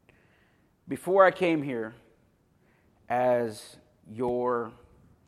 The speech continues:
interim pastor, I knew the Lord was calling me to do this, and here's how I knew. My wife and I were hurt very bad at the last church we served in.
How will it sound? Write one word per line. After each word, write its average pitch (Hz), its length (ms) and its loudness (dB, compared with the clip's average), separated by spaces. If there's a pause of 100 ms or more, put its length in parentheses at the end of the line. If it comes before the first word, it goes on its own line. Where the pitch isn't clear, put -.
(400)
interim 139 400 -4 (500)
pastor, 98 520 -12 (1700)
I 190 160 10
knew 185 140 6
the 160 60 4
Lord 151 260 2
was 131 160 -6
calling 139 340 2
me 123 100 -6
to 113 120 -16
do 143 240 -2
this, 107 560 -12 (960)
and 113 160 -10
here's 139 240 -6
how 139 240 2
I 135 100 2
knew. 120 300 -8 (1500)
My 127 200 -2
wife 143 520 2
and 120 120 -6
I 131 140 0
were 120 160 -4
hurt 120 280 -8
very 135 260 -2
bad 139 320 2
at 110 100 -10
the 120 60 -12
last 113 280 -6
church 120 280 -12
we 123 100 -10
served 110 400 -10
in. 98 300 -18